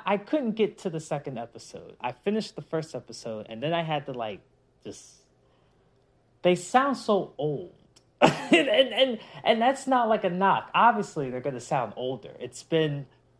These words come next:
what, fifteen years since the last episode aired? Or the movie or whatever? And you could just hear, like,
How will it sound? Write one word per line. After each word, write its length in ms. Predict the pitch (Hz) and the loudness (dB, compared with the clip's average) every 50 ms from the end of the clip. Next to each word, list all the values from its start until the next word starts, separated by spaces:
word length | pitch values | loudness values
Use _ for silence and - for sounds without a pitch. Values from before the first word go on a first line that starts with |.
| _ _ _ _ _ _ _ _ _ - _ - | _ _ _ _ _ _ _ _ _ -18 _ -6
what, 180 | 156 - - - _ | -6 -6 -6 -6 _
fifteen 500 | - 165 160 - - - 175 156 135 135 | -4 -4 -4 -6 -6 -6 -6 -4 -4 -4
years 300 | 131 139 147 165 180 - | -4 -2 -2 -2 -2 -4
since 160 | - 147 135 | -8 -10 -10
the 100 | - 131 | -8 -4
last 280 | 127 135 139 135 - 131 | -2 -2 -2 -2 -4 -6
episode 580 | 131 131 - 135 - - 143 139 135 135 131 - _ _ _ - | -8 -8 -10 -10 -6 -6 -4 -4 -4 -6 -8 -12 _ _ _ -4
aired? 420 | 113 117 131 147 165 180 220 214 - _ _ _ _ _ _ _ _ _ _ _ _ | -4 -2 -2 -2 -2 -2 -4 -6 -10 _ _ _ _ _ _ _ _ _ _ _ _
Or 200 | - - 127 127 | -6 -4 -2 -2
the 80 | 117 107 | -2 -4
movie 400 | 107 107 120 139 170 156 180 175 | -6 -4 -4 -4 -2 0 0 0
or 80 | 180 | 0
whatever? 520 | 175 180 180 180 185 190 185 - 220 220 220 - _ _ _ _ _ _ _ _ _ _ - | 0 0 0 0 -2 -2 -4 -6 -8 -10 -10 -14 _ _ _ _ _ _ _ _ _ _ 0
And 400 | 196 202 202 196 190 196 190 190 | 2 2 2 2 2 0 0 -2
you 80 | 254 | -2
could 160 | 254 - 262 254 | -2 -4 -4 -4
just 200 | 247 220 - - | -4 -6 -6 -8
hear, 400 | - - 233 247 254 240 220 208 | -10 -6 0 2 2 2 2 2
like, 400 | 190 180 175 165 147 - - | 2 2 2 2 0 -4 -12